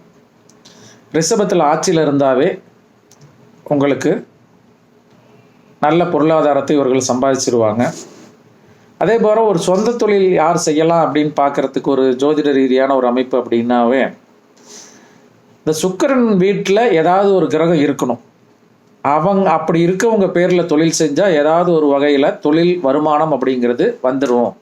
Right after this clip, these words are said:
வந்துகிட்டே இருக்கும் அப்படிங்கிற அமைப்பு பொதுவாக உண்டு. "சார், எங்க வீட்டுல இத்தனை பேர் இவங்க, இவங்க இருக்காங்க, யார் பேர்ல சார் தொழில் செய்யலாம்?" அப்படின்னா இது மாதிரி ஒரு விஷயத்த ப-, இது மாதிரி பல விஷயங்கள் கிரைட்டீரியா இருக்கு. அதுல ஒரு விஷயம் அப்படிங்கிறது சுக்கிரன் வீட்டில்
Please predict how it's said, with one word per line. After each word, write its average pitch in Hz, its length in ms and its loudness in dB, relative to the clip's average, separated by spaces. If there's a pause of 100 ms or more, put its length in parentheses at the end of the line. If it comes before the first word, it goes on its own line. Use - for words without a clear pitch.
(400)
வந்துகிட்டே 151 460 0
இருக்கும் 135 280 -2
அப்படிங்கிற 120 440 0
அமைப்பு 127 300 -2
பொதுவாக 143 480 0 (100)
உண்டு. 127 300 -2 (440)
"சார், 190 260 0
எங்க 165 160 2
வீட்டுல 185 220 0 (420)
இத்தனை 143 200 -2
பேர் 160 180 0 (180)
இவங்க, 143 300 2
இவங்க 147 240 0
இருக்காங்க, 139 360 0
யார் 147 300 0 (160)
பேர்ல 147 200 0
சார் 135 320 -2
தொழில் 139 280 0
செய்யலாம்?" 131 300 0
அப்படின்னா 123 400 0
இது 135 100 -2
மாதிரி 135 300 0
ஒரு 117 160 0
விஷயத்த 123 420 -4
ப-, 139 160 2
இது 139 60 -2
மாதிரி 175 220 0 (360)
பல 151 200 0
விஷயங்கள் 160 480 0
கிரைட்டீரியா 131 580 0
இருக்கு. 131 400 -4 (440)
அதுல 202 280 0
ஒரு 185 160 2
விஷயம் 175 340 0
அப்படிங்கிறது 143 380 -2 (120)
சுக்கிரன் 196 420 0
வீட்டில் 156 400 -2